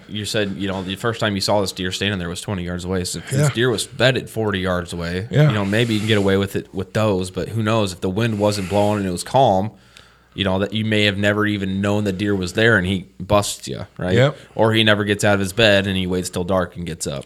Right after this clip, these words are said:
Speaker 2: See, and, uh, a couple times I went in to, to move a camera this summer. There was a bed right there, you know, at the base of the tree I had to stand in,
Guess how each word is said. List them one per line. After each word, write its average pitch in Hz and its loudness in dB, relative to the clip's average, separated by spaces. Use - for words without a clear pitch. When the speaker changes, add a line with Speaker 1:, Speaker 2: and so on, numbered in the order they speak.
Speaker 2:
See, 156 6
and, 135 4
uh, 131 0
a 120 -8
couple 180 0
times 175 6
I 147 6
went 143 8
in 139 8
to, 107 2
to 113 -6
move 135 6
a 113 4
camera 123 2
this 113 2
summer. 110 2
There 120 6
was 113 6
a 120 2
bed 110 4
right 113 2
there, 117 4
you 127 2
know, 101 0
at 107 -2
the 107 -4
base 113 4
of 110 -2
the 101 -4
tree 131 6
I 101 4
had 107 2
to 95 -2
stand 135 4
in, 92 -8